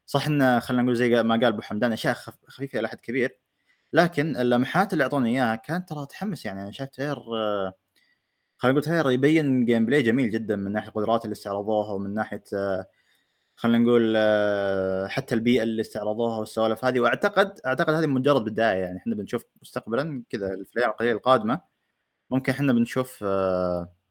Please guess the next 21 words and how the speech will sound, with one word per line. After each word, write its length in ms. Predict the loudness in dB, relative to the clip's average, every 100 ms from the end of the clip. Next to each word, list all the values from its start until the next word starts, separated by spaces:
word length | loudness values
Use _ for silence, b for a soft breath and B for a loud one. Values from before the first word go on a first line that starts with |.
| _ _ _
بنشوف 280 | -4 -2 2
المزيد 280 | 2 6 6
من 60 | 4
التفاصيل. 400 | 0 -6 -6 -10 _ _ _ _ _ _
وانا 220 | 0 2
ما 120 | 6
قرأت 260 | 6 6 4
صراحه، 300 | 2 -2 2
ما 80 | 2
ادري 220 | 2 0
اذا 100 | -2
كان 160 | -4 -6
في 100 | -6
مقابله 440 | -4 0 0 0
مع 120 | -4
احد 180 | -6 -6
العاملين 400 | -4 -2 -2 -4
على 120 | -4
اللعبه 360 | 0 0 0 0
ولا 160 | -2
شيء، 320 | -2 -2 -2